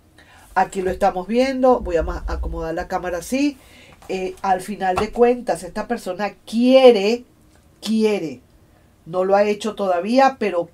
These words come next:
quiere, le gustaría regresar porque no ha podido olvidar. Aquí se nota claramente que esta persona lo que está es sangrándole ese corazón.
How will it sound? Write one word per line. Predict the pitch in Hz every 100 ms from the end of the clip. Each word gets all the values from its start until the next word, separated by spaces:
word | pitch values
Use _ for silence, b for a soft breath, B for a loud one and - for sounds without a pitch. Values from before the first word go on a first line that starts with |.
| -
quiere, | 208 226 240 220 185
le | 180
gustaría | 175 180 - 196 185 254 247 175 B B B
regresar | 165 202 185 180 190 202 196
porque | - 185 185
no | 180
ha | 185 185
podido | 214 214 247 226 175
olvidar. | - 190 170 185 190 190 185 - - _ _ _ _ b b b
Aquí | 185 196
se | 208 254
nota | 254 262 254 226
claramente | - 220 208 208 240 254 - 190
que | 185
esta | 185 190 190
persona | 214 - 190 190
lo | 202 208
que | 180
está | - 190 185
es | 185
sangrándole | 202 196 220 220 214 190 165 151 B B B B
ese | - 247 247 196
corazón. | 185 175 165 185 175 160